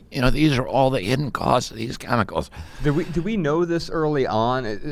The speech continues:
Speaker 2: I suspect it, it, there wasn't a whole lot of knowledge, and even today,
Speaker 1: Nobody
Speaker 2: your average
Speaker 1: knew,
Speaker 2: person.
Speaker 1: nobody knew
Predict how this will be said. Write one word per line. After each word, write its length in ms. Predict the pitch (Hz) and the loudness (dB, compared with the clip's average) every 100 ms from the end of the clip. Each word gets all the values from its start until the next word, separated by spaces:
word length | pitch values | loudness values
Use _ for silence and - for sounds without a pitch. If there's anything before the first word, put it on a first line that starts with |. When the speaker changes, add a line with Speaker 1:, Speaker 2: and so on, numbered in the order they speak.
| 135 | -2
Speaker 2:
I 80 | 151 | 0
suspect 560 | 156 - 190 151 - | -2 -2 2 2 2
it, 180 | 127 - 127 | 0 0 0
it, 220 | 117 127 | -2 2
there 100 | 123 | 2
wasn't 280 | 135 127 117 | 4 2 2
a 20 | |
whole 140 | 117 | 4
lot 160 | 110 98 | 6 6
of 80 | 98 | 6
knowledge, 340 | 117 107 95 | 6 6 4
and 160 | 110 151 | 0 2
even 300 | 170 127 104 | 4 2 0
today, 480 | 131 107 - 131 127 | -2 4 8 8 6
Speaker 1:
Nobody 180 | 123 | 4
Speaker 2:
your 80 | - | 4
average 280 | 160 156 147 | 4 4 2
Speaker 1:
knew, 60 | - | 2
Speaker 2:
person. 320 | 120 107 180 | 0 2 2
Speaker 1:
nobody 360 | 196 190 180 | 2 2 -2
knew 340 | 156 127 127 | -4 -2 -2